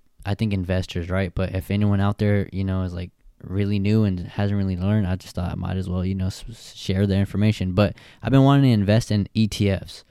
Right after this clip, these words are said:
And if you don't know what an E T F is, it's, it's an exchange traded, it's exchange traded funds, right? That's what it stands for. And basically, it spreads your money out to, like, different companies. That's all it is, right?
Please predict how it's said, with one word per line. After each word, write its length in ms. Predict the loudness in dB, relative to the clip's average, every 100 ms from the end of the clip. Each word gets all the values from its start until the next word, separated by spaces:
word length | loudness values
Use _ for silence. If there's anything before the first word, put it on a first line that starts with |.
| _ _ _ _
And 100 | 0
if 120 | 0 2
you 80 |
don't 200 | 4 4
know 100 | 6
what 100 | 6
an 60 | 6
E 120 | 2
T 180 | 2 2
F 160 | 2 4
is, 220 | 2 2
it's, 220 | -6 -10 -18 _ -4
it's 200 | 0 0
an 140 | 0
exchange 800 | -2 -4 2 6 6 4 0 -6
traded, 460 | 2 2 2 -2 0
it's 180 | 0
exchange 460 | 0 -2 2 2 2
traded 320 | 2 2 2
funds, 300 | 2 0 2
right? 160 | 0 2
That's 160 | 0
what 80 | -2
it 60 | -4
stands 260 | -2 -2
for. 260 | 0 0 0 _ _ _ -20 _
And 160 | -2 4
basically, 640 | 4 4 2 6 6 6 0 _ _ 0
it 140 | 0
spreads 320 | 2 4 4 6
your 80 |
money 340 | 6 6 6 4
out 220 | 2 2
to, 60 | 0
like, 220 | 0 0
different 280 | -2 -2 -4
companies. 360 | -4 -6 -10 -4
That's 200 | -2 2
all 160 | 0
it 60 | 0
is, 200 | -6 -6
right? 240 | -6 -8